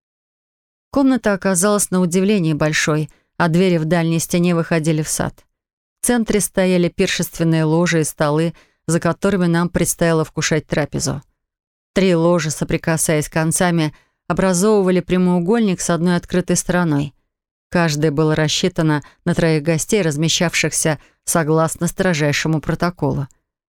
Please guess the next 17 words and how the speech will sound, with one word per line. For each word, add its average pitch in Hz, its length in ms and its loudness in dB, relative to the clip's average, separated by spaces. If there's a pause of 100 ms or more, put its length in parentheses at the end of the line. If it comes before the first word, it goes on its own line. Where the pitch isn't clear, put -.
(220)
Никому 180 380 2
не 247 120 4
нужно 160 320 0
было 156 200 2
указывать, 147 500 -2
куда 147 300 0
идти. 143 340 -4 (200)
Гости 202 340 0
знали 143 300 0
сами. 139 420 -4 (760)
Мне 208 280 2
предложили 170 580 0
почетное 165 560 -2
место 175 320 0
на 160 180 0
среднем 160 480 0
ложе, 143 380 -2